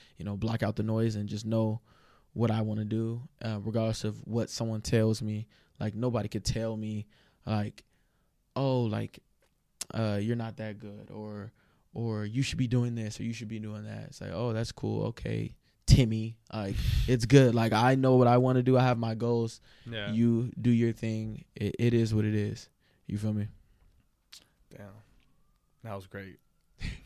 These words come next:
Speaker 2: That was great.
Speaker 1: <laughs>
Speaker 2: Damn. But ma-, imagine too, like, there's not really, like, at least from I, I've ever heard or know, is, like, books based off, like, the journey of,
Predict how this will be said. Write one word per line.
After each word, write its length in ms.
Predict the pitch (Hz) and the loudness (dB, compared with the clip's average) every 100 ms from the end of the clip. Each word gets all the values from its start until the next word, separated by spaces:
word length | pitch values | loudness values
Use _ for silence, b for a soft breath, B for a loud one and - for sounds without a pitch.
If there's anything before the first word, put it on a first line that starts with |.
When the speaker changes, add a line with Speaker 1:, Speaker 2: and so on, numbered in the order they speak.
| - | -16
Speaker 2:
That 160 | - 104 | -12 -10
was 100 | 98 | -10
great. 520 | 98 98 180 175 110 | -12 -8 -6 -6 -8
Speaker 1:
<laughs> 160 | 113 - | -4 -4
Speaker 2:
Damn. 240 | 110 104 101 | -4 -8 -14
But 200 | 131 131 | -14 -16
ma-, 80 | - 117 123 | -20 -20 -12
imagine 340 | 135 175 180 | -10 -10 -10
too, 160 | 147 202 | -10 -6
like, 160 | 143 | -6
there's 140 | 147 175 | -6 -8
not 240 | 208 165 | -8 -8
really, 240 | 151 143 | -8 -8
like, 340 | 127 110 95 _ _ _ _ _ | -6 -8 -10 _ _ _ _ _
at 60 | 117 | -10
least 140 | 127 - | -10 -10
from 140 | 98 60 | -16 -10
I, 520 | 104 104 101 98 101 101 _ _ _ _ | -8 -8 -8 -12 -16 -20 _ _ _ _
I've 200 | 101 110 | -12 -10
ever 180 | 98 95 | -10 -12
heard 340 | 98 95 95 - | -12 -12 -14 -16
or 80 | 95 | -16
know, 300 | 95 95 98 b b b b - | -14 -14 -14 b b b b -10
is, 160 | 107 | -8
like, 180 | 98 92 _ _ _ _ _ _ _ | -10 -12 _ _ _ _ _ _ _
books 380 | 117 110 - - | -6 -4 -6 -16
based 420 | 113 101 104 - | -10 -6 -6 -6
off, 260 | 101 101 - | -6 -6 -10
like, 180 | 98 - | -14 -14
the 100 | 92 | -16
journey 480 | 87 104 101 98 | -14 -14 -14 -14
of, 280 | 92 90 85 | -14 -16 -18